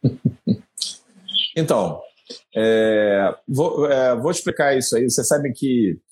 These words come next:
a ciência, ela avança em cima de, do método científico, né, Fábio? Então, o método científico, ele é baseado em quê? Ele é baseado na observação cuidadosa do que nos cerca, ele é baseado na, na, na hipótese,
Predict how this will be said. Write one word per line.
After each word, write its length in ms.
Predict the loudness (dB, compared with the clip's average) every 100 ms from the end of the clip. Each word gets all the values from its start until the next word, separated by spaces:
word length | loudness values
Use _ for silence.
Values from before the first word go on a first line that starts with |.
| _
a 60 | 0
ciência, 600 | 2 4 2 2 2 2
ela 300 | 2 2 2
avança 640 | 0 0 0 0 0 0
em 80 | 2
cima 340 | 4 4 2 2
de, 120 | 2
do 220 | 2 2
método 420 | 2 0 0 0
científico, 500 | 0 0 0 -2 0
né, 120 | 0 0
Fábio? 300 | 2 0 -2 -8 -4 -2 -2 -4 -6
Então, 480 | -2 0 0 -2 -8 -20 _
o 60 | 0
método 380 | 0 2 0
científico, 540 | 0 0 0 -2 -2 0
ele 180 | 2 2
é 80 |
baseado 560 | 2 0 0 0 0 0
em 80 | -2
quê? 300 | -2 -2 -4 _ _ -4
Ele 140 | 0
é 20 |
baseado 560 | 2 2 2 0 0 0
na 120 | 0
observação 680 | 0 0 0 0 0 0 0
cuidadosa 880 | 0 0 2 2 2 0 0 -2 -4 _
do 160 | -2 0
que 100 | 2
nos 220 | 2 2
cerca, 500 | 2 0 -2 -6 -6 _ _ _ _
ele 240 | 0 2
é 80 | 2
baseado 840 | 2 2 2 2 2 2 0 -2 -6 _ _
na, 800 | -2 2 4 4 4 2 2 0 0
na, 240 | 0 0 0
na 240 | 2 2
hipótese, 840 | 0 0 0 0 0 0 0 -2